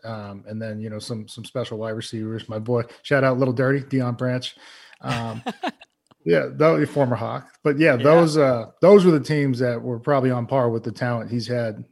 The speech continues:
Speaker 1: you know, recent, uh, or in years past with this team. So, um, he's got a chance. You're never gonna say, <laughs> you know, I mean, it's a home game, so you, <laughs> they will have home field advantage.
Speaker 2: Yeah.
Speaker 1: First time ever, like you said.
Speaker 2: Yeah, yeah.
Speaker 1: But,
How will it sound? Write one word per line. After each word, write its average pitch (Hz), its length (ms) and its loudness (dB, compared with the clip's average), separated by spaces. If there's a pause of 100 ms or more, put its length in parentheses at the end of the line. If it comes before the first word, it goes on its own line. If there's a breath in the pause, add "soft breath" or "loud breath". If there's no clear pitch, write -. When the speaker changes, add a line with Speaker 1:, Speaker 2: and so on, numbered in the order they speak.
Speaker 1:
you 120 140 -10
know, 107 100 -10
recent, 107 500 -4 (100)
uh, 107 320 -10
or 110 240 -6 (380)
in 131 140 -4
years 113 220 -6
past 107 420 -8
with 107 160 -16
this 117 160 -12
team. 104 280 -20
So, 113 280 -6 (600 loud breath)
um, 135 340 0
he's 139 120 -4
got 202 120 6
a 185 60 2
chance. 190 400 4
You're 160 60 -4
never 180 120 2
gonna 170 140 0
say, 147 580 0
<laughs> - 380 -10
you 151 180 0
know, 143 120 0
I 135 40 0
mean, 139 80 2
it's 135 140 0
a 127 40 4
home 208 220 6
game, 160 320 4 (140)
so - 180 2
you, 139 160 2 (140)
<laughs> - 160 -20
they 147 160 4
will 165 260 8
have 165 380 4
home 156 200 0
field 160 200 0
advantage. 135 580 -2
Speaker 2:
Yeah. 156 240 -2
Speaker 1:
First 143 220 2
time 143 240 -4
ever, 151 180 4
like 120 180 0
you 120 60 -6
said. 127 160 -8
Speaker 2:
Yeah, 196 240 -2
yeah. 156 260 -12
Speaker 1:
But, 139 280 0